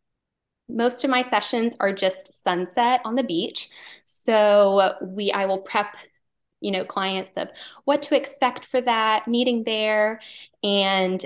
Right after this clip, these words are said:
then photographing their family. Afterwards, I send their gallery. I use Pixie Set, and then they have options. We create albums and artwork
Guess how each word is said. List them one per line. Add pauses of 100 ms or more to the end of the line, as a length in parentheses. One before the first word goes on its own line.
then
photographing
their
family. (1000)
Afterwards,
I
send
their
gallery.
I
use
Pixie
Set, (520)
and (460)
then
they
have
options. (180)
We
create
albums
and
artwork